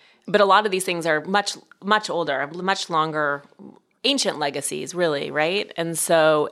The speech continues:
I, I personally am relieved at the,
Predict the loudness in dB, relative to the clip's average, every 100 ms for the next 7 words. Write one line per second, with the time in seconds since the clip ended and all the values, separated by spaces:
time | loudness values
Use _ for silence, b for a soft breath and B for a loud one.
0 | 0 2 2 0 4 6 6 2 0 -2
1 | 0 -2 -4 -4 -6 -10 -16 _ _ -10
2 | -6 -6 -6 -8 -6 -6 -8 -12 -8 -4
3 | -2 -2 -4 -8 -12 -14 b b b b
4 | b b -16 -8 -6 -6 -8 -8 -12